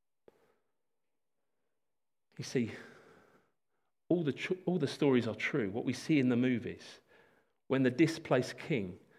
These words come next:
is in place, there is chaos. King Arthur. That didn't quite work, don't worry.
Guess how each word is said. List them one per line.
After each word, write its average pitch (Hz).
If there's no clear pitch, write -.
is 113
in 104
place, -
there 101
is 95
chaos. -
King 127
Arthur. 113
That 117
didn't 104
quite 95
work, 98
don't 98
worry. 95